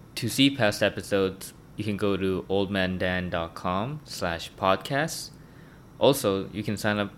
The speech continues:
to my weekly newsletter on my blog, old man dan dot com slash newsletter.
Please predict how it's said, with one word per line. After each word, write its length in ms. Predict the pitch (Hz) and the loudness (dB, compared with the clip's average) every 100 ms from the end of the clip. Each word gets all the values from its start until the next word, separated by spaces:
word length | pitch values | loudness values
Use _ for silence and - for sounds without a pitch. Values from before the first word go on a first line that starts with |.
| - | -8
to 140 | 113 | -4
my 440 | 104 101 101 101 95 | 0 0 0 0 0
weekly 260 | 104 104 107 | -2 0 0
newsletter 460 | 110 147 127 104 | 2 2 2 2
on 100 | 101 | 2
my 100 | 104 | 0
blog, 400 | 98 120 139 87 - - - - | 0 0 -2 -4 -14 -20 -20 -8
old 220 | - 101 98 | 0 2 2
man 220 | 95 95 | 0 0
dan 300 | 95 92 90 | -2 -2 -2
dot 200 | 90 90 | -4 -6
com 320 | - 95 110 | -6 -6 -6
slash 420 | - 92 90 - | -2 -2 -2 -4
newsletter. 520 | 104 107 98 87 82 | -4 0 0 0 -4